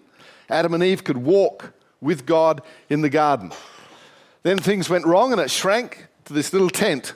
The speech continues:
in the middle of a, of a compound that only the chief priest could go into and only once a year. And then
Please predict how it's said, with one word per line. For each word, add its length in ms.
in 100
the 60
middle 200
of 80
a, 240
of 100
a 60
compound 540
that 180
only 200
the 160
chief 340
priest 320
could 140
go 160
into 260
and 80
only 160
once 300
a 40
year. 320
And 100
then 240